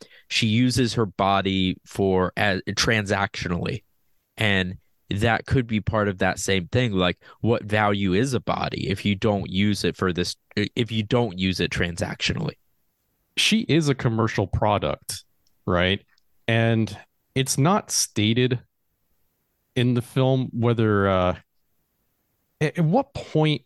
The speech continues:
Speaker 2: was she born, right? Was she developed, like, from an embryo and then, like, grew up, had, like, a childhood in some sort of, like, sterile industrial facility until they trained her to be what she is? Or did she just pop out as, like, a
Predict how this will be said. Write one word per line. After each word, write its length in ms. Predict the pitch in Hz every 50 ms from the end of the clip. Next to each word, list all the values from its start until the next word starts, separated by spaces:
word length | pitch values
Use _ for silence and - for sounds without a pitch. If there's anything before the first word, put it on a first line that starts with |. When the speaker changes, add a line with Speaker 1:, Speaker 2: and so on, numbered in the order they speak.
| _ _
Speaker 2:
was 360 | - 110 123 131 123 135 131 117
she 240 | - - - 131
born, 600 | 117 95 - - 113 107 95 87 78 71 71 - - -
right? 340 | 107 104 107 117 127 - - _ _ _ _ _ -
Was 200 | 117 123 127 120
she 300 | - - - 165 175 165
developed, 680 | - 165 147 117 107 113 107 107 117 127 139 - - - -
like, 220 | 117 110 - - - -
from 200 | - 107 92 92
an 100 | 90 82 - 101
embryo 680 | 98 110 120 131 131 135 135 139 139 151 160 180 208 -
and 220 | 120 104 104 104
then, 200 | 104 101 107 104
like, 160 | 98 95 92
grew 480 | - 95 92 101 101 98 110 110 104 92
up, 200 | 98 127 - -
had, 220 | 101 107 95 92
like, 140 | 92 90 -
a 60 | 80
childhood 720 | - - - - 85 85 90 98 113 110 - - 123 110 104
in 100 | 95 90
some 260 | - - 98 90 90
sort 300 | - - 101 92 92 90
of, 120 | 87 85 - -
like, 320 | 85 85 85 85 85 - - - - - - - _ -
sterile 760 | - - - - - - 95 95 98 104 110 107 113 110 101
industrial 680 | 95 90 87 98 92 95 - - - 107 104 107 104 - -
facility 640 | 107 - - - 87 92 98 107 110 123 127 131 127
until 280 | 120 110 - 107 90
they 100 | 90 90
trained 420 | 87 - - - 85 87 90 92 -
her 120 | 104 98
to 120 | 87 87
be 180 | 82 90 87 87
what 200 | 90 90 82 -
she 260 | - - 101 90 85
is? 260 | 87 90 117 139 - - - - - - -
Or 100 | 123 123
did 100 | 139 139
she 140 | - 185 180
just 200 | 156 170 - - _ _ _
pop 300 | - - 127 131 131 - -
out 340 | 120 139 143 101 82 - -
as, 260 | 95 92 101 95 -
like, 220 | 107 104 104 - 113
a 200 | 104 101 95